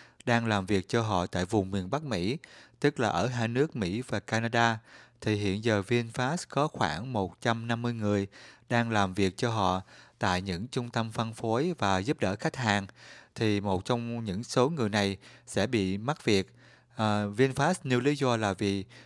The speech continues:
họ muốn, à, mướn một công ty thứ ba đại diện cho họ để phục vụ khách hàng một cách tốt đẹp hơn và nhanh hơn. Vả lại họ cũng muốn cấu tạo lại, à, thành phần nhân viên đang có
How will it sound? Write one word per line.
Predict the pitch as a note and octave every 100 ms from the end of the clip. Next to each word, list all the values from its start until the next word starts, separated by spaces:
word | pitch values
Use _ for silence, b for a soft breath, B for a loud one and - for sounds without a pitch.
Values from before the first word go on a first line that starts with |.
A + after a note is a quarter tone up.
| B
họ | G#2+ G2
muốn, | G2+ A2+ C3+ F3 G#3+ -
à, | A2+ G#2+
mướn | G#2 A#2 D3+ F#3
một | A#2 -
công | A#2+ A#2
ty | C3
thứ | A2+ D3+
ba | C#3+ B2+ B2+ B B B -
đại | F#2 G2+
diện | G#2 F#2+
cho | - A#2+
họ | A#2+ F#2 F#2 - B B -
để | F#2+ F2+ A2 E3+
phục | - G#2 -
vụ | F#2
khách | F2+ D#3
hàng | A#2+ G2+
một | G2 E2+
cách | - D#3+ - - -
tốt | D#3 -
đẹp | F#2+ -
hơn | B2+ B2+ A2+ B B -
và | A2 G2+
nhanh | G2 A#2+ B2
hơn. | C3 C3 B2 B B - -
Vả | G2+
lại | B2+ F#2+
họ | G2+ F2+
cũng | - G#2+
muốn | B2 D3+ F3+
cấu | - C#3 -
tạo | D#2+ F2
lại, | G#2 E2+ E2+ F#2 B B B -
à, | G#2 G#2 G#2
thành | G#2 G2
phần | G#2+ F#2+ F#2+
nhân | A#2+
viên | B2 A#2+ A2+
đang | A#2+ A#2
có | G#2+ A2+ D#3